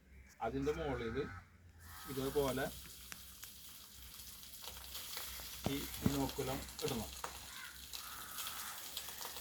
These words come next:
ഇനോക്കുലം ഇട്ട്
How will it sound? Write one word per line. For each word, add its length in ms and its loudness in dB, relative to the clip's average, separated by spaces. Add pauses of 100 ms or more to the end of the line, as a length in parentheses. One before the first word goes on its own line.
(2250)
ഇനോക്കുലം 500 4 (1300)
ഇട്ട് 160 -6